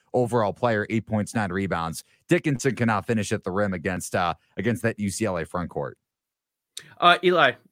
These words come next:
Speaker 2: just, uh, going off track, not to, uh, throw the show to the side for a second. I gotta say, I love the,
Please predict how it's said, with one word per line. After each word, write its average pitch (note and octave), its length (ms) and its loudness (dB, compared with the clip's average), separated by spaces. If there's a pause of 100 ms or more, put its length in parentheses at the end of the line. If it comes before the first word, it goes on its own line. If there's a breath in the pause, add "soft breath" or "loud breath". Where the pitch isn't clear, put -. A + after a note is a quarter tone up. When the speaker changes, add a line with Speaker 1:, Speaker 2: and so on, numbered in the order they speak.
Speaker 2:
just, - 460 -8
uh, B2 200 0
going C3+ 460 -6
off C3 140 -2
track, - 340 0 (280)
not B2+ 240 -10
to, A2 260 -4
uh, G#2+ 140 -10 (400)
throw C3 160 -4
the A2+ 100 -8
show A#2+ 440 0 (260)
to C#3+ 100 -6
the A#2 100 -8
side C#3+ 400 4
for A#2 120 -6
a A2+ 60 -6
second. A#2 360 -4 (320 soft breath)
I - 60 4
gotta C#4+ 100 8
say, A3+ 160 8
I C#3+ 120 8
love F#3+ 220 6
the, C3 200 2